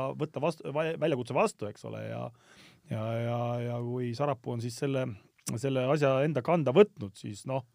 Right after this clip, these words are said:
andku menna ja, ja, ja, ja soovime edu, aga, aga lihtsalt, et see on huvitav jälgida, et mis, kas siis tuleb veel vastaskandidaate või, ja mida me, mida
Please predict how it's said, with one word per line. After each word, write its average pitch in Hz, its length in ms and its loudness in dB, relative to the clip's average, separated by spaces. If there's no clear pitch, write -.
andku 147 320 4
menna 156 380 8
ja, 139 140 6
ja, 143 220 2
ja, 143 180 -2
ja 135 80 -4
soovime 160 400 2
edu, 123 140 2
aga, 110 220 -8
aga 110 180 -4
lihtsalt, 117 300 -10
et - 240 -6
see 127 80 -4
on 123 240 -4
huvitav 135 320 -2
jälgida, 143 480 -2
et 113 80 -8
mis, - 220 -8
kas 117 220 -2
siis - 100 -8
tuleb 175 400 10
veel 156 220 8
vastaskandidaate 147 1000 2
või, 147 240 2
ja 143 80 6
mida 156 160 6
me, 156 240 2
mida 160 160 4